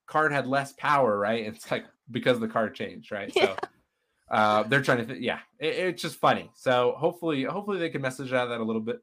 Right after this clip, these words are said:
Speaker 1: better. Maybe show pictures of the card in the game as you, like, on the home screen of, like, "Hey, these are the cards that changed." Uh, I would like that. Um,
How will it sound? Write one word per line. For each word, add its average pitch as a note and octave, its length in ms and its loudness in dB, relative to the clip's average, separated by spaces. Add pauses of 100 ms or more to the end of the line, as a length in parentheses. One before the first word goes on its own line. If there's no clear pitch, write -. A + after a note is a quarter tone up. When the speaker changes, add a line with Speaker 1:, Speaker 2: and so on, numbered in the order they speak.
(140)
Speaker 1:
better. A#2+ 240 -2
Maybe A#2+ 240 -4
show A2+ 260 -2
pictures A#2 460 -10
of A#2+ 100 -6
the A2+ 60 -12
card G#2+ 340 -4
in A#2 160 -8
the A2+ 80 -6
game A2+ 440 -4
as A2 240 -6
you, A2 200 -2
like, G2+ 200 -8
on A2 260 -6
the G2+ 60 -10
home A#2 200 -6
screen A#2 380 -10
of, G2 80 -8
like, G2 220 -10
"Hey, G#2+ 100 -10
these G#2+ 220 -10
are G#2+ 60 -8
the G#2 100 -18
cards G2+ 260 -8
that G#2+ 100 -20
changed." G#2 440 -10 (720)
Uh, F#2+ 280 0 (320)
I A2+ 120 0
would F#2+ 100 -2
like E2+ 220 -2
that. - 320 -10
Um, G2 260 -10